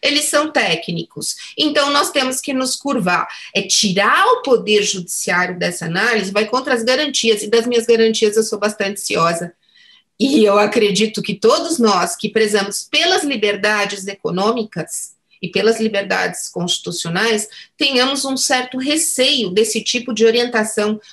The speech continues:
ainda mais no momento político em que vivemos.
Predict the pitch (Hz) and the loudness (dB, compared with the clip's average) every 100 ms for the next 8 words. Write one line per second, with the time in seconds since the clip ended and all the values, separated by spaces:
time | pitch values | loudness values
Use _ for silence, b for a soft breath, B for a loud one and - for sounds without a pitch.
0 | B 262 294 311 277 262 262 262 262 247 | B -2 0 0 2 0 -2 -6 -4 -2
1 | 240 - 262 233 208 214 - - 226 - | -4 -6 -6 -4 -2 -2 -4 -2 -6 -6
2 | b b _ 226 226 226 - 214 214 220 | b b _ 2 4 2 -2 0 2 0
3 | 226 233 226 202 - - - | 0 2 2 0 -4 -8 -8